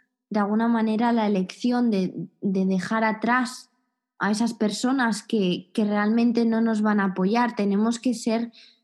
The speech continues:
bastante más selectivas, porque es cierto que aquí, de alguna manera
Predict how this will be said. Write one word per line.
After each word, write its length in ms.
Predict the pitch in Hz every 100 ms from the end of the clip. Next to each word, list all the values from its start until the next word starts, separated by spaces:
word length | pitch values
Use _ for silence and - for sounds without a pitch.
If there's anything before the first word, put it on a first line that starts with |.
| _
bastante 500 | - 220 220 240 262
más 300 | 262 254 262
selectivas, 840 | - 254 226 202 - 285 262 202 196
porque 440 | - 214 226 202 - - - _
es 160 | 240 247
cierto 340 | 302 285 311
que 120 | 269
aquí, 480 | 233 214 262 - -
de 140 | - 214
alguna 300 | 202 220 247
manera 680 | 240 247 240 254 262 -